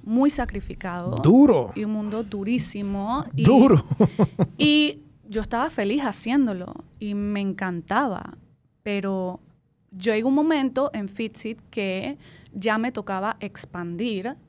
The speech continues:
Speaker 1: y me tocaba contratar a más personas, quizá reunir un poquito más de capital para poder ampliar el local donde yo estaba. Y en ese momento, donde yo estaba haciendo un boom de crecimiento, yo decidí cerrar.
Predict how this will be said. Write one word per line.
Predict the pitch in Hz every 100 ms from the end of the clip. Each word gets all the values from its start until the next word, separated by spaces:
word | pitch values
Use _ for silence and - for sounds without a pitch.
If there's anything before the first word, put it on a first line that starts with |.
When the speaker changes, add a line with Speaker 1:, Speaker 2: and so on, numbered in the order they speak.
| _ -
Speaker 1:
y | 202
me | 190
tocaba | 190 175 - 185 180 190 190 214 - _
contratar | - 190 175 170 185
a |
más | 185 185
personas, | - 180 - 247 240 214 202 233
quizá | - 190 185
reunir | 190 185 180
un | 185
poquito | 190 190 196
más | 185
de | 190
capital | 196 175 170 175
para | 175 185 180
poder | 175 170 -
ampliar | 190 185 - 208 196 190
el | 185
local | 170 - 185
donde | 190 175
yo | 165
estaba. | 170 - 269 254 196 220 320 - - - - - - _ _ -
Y | 226 220 214 208 - - _ _ _ _ _
en | 220 226
ese | 262
momento, | 330 233 202 190 190 190
donde | 208 180 175
yo | 180
estaba | - 196
haciendo | 190 196
un | 196
boom | 240 240
de | 233
crecimiento, | 196 - 185 180 175
yo | 180
decidí | 175 196 - -
cerrar. | - - - -